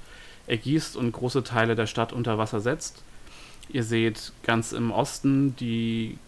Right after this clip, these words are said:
Temp-, äh, die, die Gro-, Anlage, die, ähm, mit einer großen, mit, mit einer Art Palastmauer oder Stadtmauer nochmal eigens, ähm, umspannt ist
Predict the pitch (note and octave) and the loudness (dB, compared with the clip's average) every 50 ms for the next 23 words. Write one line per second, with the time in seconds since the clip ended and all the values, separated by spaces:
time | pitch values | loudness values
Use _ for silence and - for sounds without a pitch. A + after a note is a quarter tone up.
0 | - - - - - - - B2 B2 - C#3+ C#3 C3 C3+ B2 - - G2 A2+ A2 | -20 -20 -20 -20 -18 -16 -16 -14 -8 -4 0 2 2 2 0 -2 -6 -6 -6 -4
1 | G#2+ G#2+ G#2+ A2+ A#2+ A2 G#2+ G#2 - G#2+ G#2 - - - - - - - A#2+ C3 | -4 -4 -4 -2 -2 -2 -2 -2 -2 -6 -6 -8 -10 -12 -12 -2 2 2 4 6
2 | C#3+ C#3+ C#3 C3+ C3+ C#3 C3+ C3+ C3 B2+ B2 B2 A#2+ A#2 A#2 A#2 A2+ A2+ A2+ A2+ | 6 8 8 8 8 8 6 4 4 4 0 -4 -4 -2 -2 0 0 0 -2 -2
3 | - - A2+ A2 G#2+ A2 A2 G#2+ G#2+ G#2 G#2 - - A2+ A2 G#2 A2 - - A2+ | -4 0 0 2 2 2 2 2 0 0 -2 -2 -2 -2 -2 -2 -4 -4 -2 -2
4 | A#2 A#2+ - - - B2 A#2 A#2 A#2 A#2+ A2+ A2+ - - - A2+ A2 F#2 G#2+ G2+ | -2 -2 0 -2 0 0 2 0 0 -2 -4 -4 -4 -6 -6 -6 -4 -2 -2 0
5 | F#2+ G#2+ - - - - - - A2+ A#2 C3 - - - - B2+ A#2+ B2+ C3+ C#3 | 0 0 -2 -4 -12 -8 -4 0 2 2 2 2 -2 -2 2 4 4 4 6 4
6 | C3 B2+ B2 A#2 A2+ - - B2+ A#2+ - - C3 B2 B2 C3 C3 C3 C3 C3 - | 4 4 2 0 -2 0 0 0 0 0 0 0 0 0 0 2 2 2 2 2
7 | - - - - - - C3+ C3 A#2+ - - A2+ A#2+ C3 C3 C3 C3+ C3+ - - | -2 -8 -16 -8 -4 -2 0 0 0 2 2 2 2 4 4 2 0 0 -2 -8
8 | - - - - - - - - - - - - - - - - - - A#2+ A#2 | -10 -12 -16 -18 -16 -18 -16 -18 -16 -14 -14 -16 -16 -16 -20 -6 0 6 8 8
9 | A#2 A#2 A2+ A2+ A2 A2 A#2 - C3+ B2+ A#2+ - - - - A#2 B2 D#3 D#3 D#3 | 8 8 6 4 2 0 -2 -2 -2 -2 -2 -2 -4 2 4 4 4 4 2 0
10 | D3 D#3+ D#3 D3 - - - | 0 0 0 0 -4 -12 -12